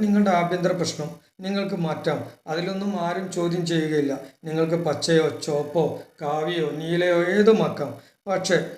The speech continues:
സാധാരണക്കാരായ പാവപ്പെട്ട ജനങ്ങളോട് നിങ്ങൾ പറഞ്ഞു കൊടുത്തത് അർഷിന്റെ തണലിലേക്ക് കൊണ്ടുപോകുന്നതാണ്,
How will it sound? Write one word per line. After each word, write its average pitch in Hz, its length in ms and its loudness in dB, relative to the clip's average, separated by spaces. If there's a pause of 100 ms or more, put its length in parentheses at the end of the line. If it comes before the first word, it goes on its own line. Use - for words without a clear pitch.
(220)
സാധാരണക്കാരായ 170 880 2 (240)
പാവപ്പെട്ട 170 460 -2 (160)
ജനങ്ങളോട് 160 480 4
നിങ്ങൾ 156 140 -2 (120)
പറഞ്ഞു 147 240 0
കൊടുത്തത് 143 340 -6 (460)
അർഷിന്റെ 175 440 -2
തണലിലേക്ക് 165 600 2
കൊണ്ടുപോകുന്നതാണ്, 143 680 0